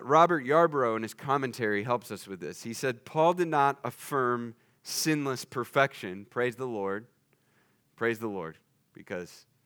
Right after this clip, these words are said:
I or any other elder in this church or any other elder ever except for Jesus was not perfect, um, and is not perfect. So Paul did not affirm sinless perfection. Paul means the person should be of stellar character and free of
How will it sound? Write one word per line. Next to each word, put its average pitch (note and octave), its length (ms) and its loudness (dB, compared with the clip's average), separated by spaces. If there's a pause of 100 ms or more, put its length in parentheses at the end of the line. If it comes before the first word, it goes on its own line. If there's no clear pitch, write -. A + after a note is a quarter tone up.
(300)
I G#2 340 -6 (140)
or F2+ 120 -12
any F#2 200 -12
other F2 240 -6
elder G2+ 240 -2
in F#2+ 80 -6
this F#2+ 140 -12
church C#3+ 340 -6
or G2 80 -4
any G#2+ 240 -4
other G2+ 320 -6
elder G#2 360 -2 (120)
ever D3+ 260 4
except B2+ 300 -4
for A#2+ 80 -6
Jesus A#2 520 -6 (240)
was A#2+ 120 -6
not A2+ 200 -2
perfect, F#2+ 380 -8 (260)
um, C3+ 300 2 (420)
and A2 100 -6
is A2+ 140 0
not F#2+ 180 -6
perfect. E2 300 -10
So B2 100 -2
Paul F3 360 4
did E3+ 120 0
not D#3 180 6
affirm D3 360 -2
sinless D3+ 520 -2
perfection. C3+ 840 0
Paul F3+ 320 4
means A#2+ 760 -6 (840)
the A#2+ 80 -6
person D#3+ 540 0
should C3 280 -6
be B2+ 240 -4
of A2 220 -6
stellar D#3 720 4
character B2 800 0
and G2+ 260 -10
free D3 680 -2
of - 260 -8